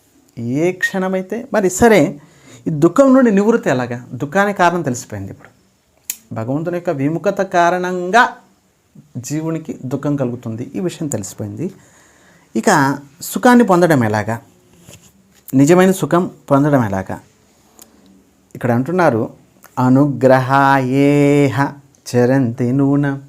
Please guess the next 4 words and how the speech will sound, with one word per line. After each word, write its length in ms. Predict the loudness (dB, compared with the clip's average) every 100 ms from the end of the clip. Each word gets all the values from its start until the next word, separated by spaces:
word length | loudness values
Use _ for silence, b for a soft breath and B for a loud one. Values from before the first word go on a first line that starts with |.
| -12
భూతాని 720 | -4 0 0 0 0 0 -2
భవ్యాని 840 | -2 -4 -4 -4 -2 -2 -2 -2
జనార్దనస్య." 1040 | -2 0 0 -4 -4 -4 -4 -6 -8 -10 -10 b b b b
భగవద్భక్తులు 1080 | -8 -4 0 -2 -2 -6 -6 -2 0 0 -4